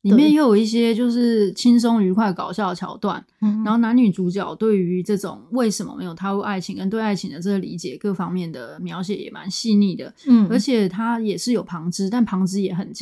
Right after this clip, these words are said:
Speaker 1: 也蛮符合逻辑，而且有点小精彩，
Speaker 2: 嗯。
Speaker 1: 不会让你觉得像《浪漫速成班》旁支就是大家硬凑堆。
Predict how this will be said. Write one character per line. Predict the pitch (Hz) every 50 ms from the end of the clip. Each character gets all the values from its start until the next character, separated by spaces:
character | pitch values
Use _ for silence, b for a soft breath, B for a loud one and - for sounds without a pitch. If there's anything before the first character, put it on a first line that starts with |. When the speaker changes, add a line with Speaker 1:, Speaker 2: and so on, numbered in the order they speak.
| - _
Speaker 1:
也 | - 196 170 143 113 85 90 - -
蛮 | - 185 185 180 185 196 208 220 226 226 220 - - -
符 | - - 208
合 | 202 202 208
逻 | 220 240 247
辑， | 247 - 214 220 226
而 | 226 233
且 | 220 226
有 | 208 196 196
点 | 202 202 202
小 | 190 214 - 170
精 | 170 196 196 208
彩， | 196 208 208 - - _ _ _
Speaker 2:
嗯。 | - 254
Speaker 1:
不 | 233 226
会 | 247
让 | 285 311 285 226
你 | 190
觉 | 175 185 190
得 | 190
像 | 190 240 240
《浪 | 240 233
漫 | 233 233 226
速 | 214 240 214
成 | 208 196 190
班》 | 185 196 196 190
旁 | 160 180 180 185
支 | 190 180 190
就 | 208 220
是 | 214
大 | 208 220 208 190
家 | 175 185 180
硬 | 202 214 185
凑 | 180 - 214 190 - -
堆。 | - - - - - 196